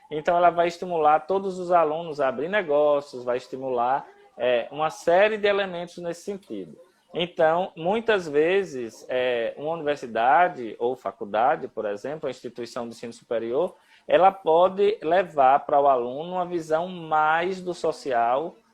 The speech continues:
do que necessariamente a de negócios. E outras,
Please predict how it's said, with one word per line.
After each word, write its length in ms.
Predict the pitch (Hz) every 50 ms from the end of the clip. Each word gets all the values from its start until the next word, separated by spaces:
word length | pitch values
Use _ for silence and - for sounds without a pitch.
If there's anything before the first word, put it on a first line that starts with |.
| _ _
do 200 | - 151 175 190
que 260 | 190 - - 160 160 156
necessariamente 1080 | 156 156 - 160 156 151 - 156 147 151 147 139 127 127 131 143 151 - - 170 -
a 120 | - 139 139
de 120 | 143 147
negócios. 840 | 156 175 180 160 127 113 107 98 95 - - - 92 92 - - _ _ _ _ _ _ _ -
E 180 | - 220 240 220
outras, 760 | 180 175 185 190 220 214 - 233 247 254 277 269 - - _